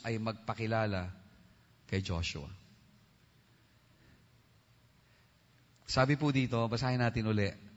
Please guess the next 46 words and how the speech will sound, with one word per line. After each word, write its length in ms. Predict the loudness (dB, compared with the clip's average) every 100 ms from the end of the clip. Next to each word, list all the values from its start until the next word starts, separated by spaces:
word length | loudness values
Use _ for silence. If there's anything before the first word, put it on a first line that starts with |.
| -20 -20 -20 _ 2
"And 80 |
it 120 | 2 4
came 160 | 4 4
to 40 | 2
pass 420 | 4 4 4 4
when 320 | 2 0 -2
Joshua 520 | 2 6 6 6 4 2
was 200 | 2 2
by 160 | 0
Jericho 540 | 2 2 0 0 -4 -4 -8
that 160 | -2 2
he 80 | 4
lifted 320 | 2 0 0
his 160 | 0 -2
eyes 320 | -2 -2 -2
and 80 | -2
looked, 160 | -2
and 140 | -2 0
behold, 320 | 0 2 2
a 80 | 2
man 420 | 4 4 0 -6 -12 -8
stood 320 | -6 0 2
opposite 400 | 2 2 0 0
him 160 | 2 2
with 120 | 2
his 120 | 2
sword 300 | 2 4 2 2
drawn 300 | 0 2 0
in 100 | -2
his 160 | -2
hand. 280 | 0 -2 -4 -12 -20 -20 -20 -20 -6
And 120 | -2 6
Joshua 400 | 10 10 8 6
went 240 | 4 2
to 80 | 0
him 100 | 0
and 140 | 0
said, 240 | 0 -2 -2
'Are 120 | -2
you 240 | -2 -2 -4
for 240 | -4 -2
us 400 | 0 0 0 0
or 160 | -2 -2
for 240 | 0 0
our 240 | 0 2
adversaries?'" 680 | 0 -2 -2 -4 -4 -8 -10